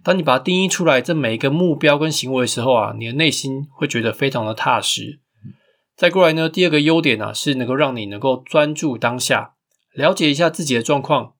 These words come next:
Speaker 1: 跟学会排除怀疑自己的声音哦。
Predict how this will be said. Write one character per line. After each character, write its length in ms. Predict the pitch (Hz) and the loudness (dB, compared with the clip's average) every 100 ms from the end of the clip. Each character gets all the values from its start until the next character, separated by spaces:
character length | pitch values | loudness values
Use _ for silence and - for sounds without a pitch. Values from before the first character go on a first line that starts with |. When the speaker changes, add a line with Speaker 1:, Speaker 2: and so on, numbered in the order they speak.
| _ | _
Speaker 1:
跟 200 | 147 156 | 0 0
学 200 | - 117 | 0 -2
会 140 | 147 | 0
排 240 | 135 - 123 | -2 -2 -2
除 300 | - 120 123 | -2 -6 -6
怀 300 | - 127 143 | -2 0 2
疑 140 | 143 | 0
自 140 | 143 151 | -4 -6
己 160 | 120 | -6
的 100 | 101 | -6
声 240 | 104 113 104 | -6 -6 -6
音 200 | 107 104 | -8 -10
哦。 140 | 107 | -12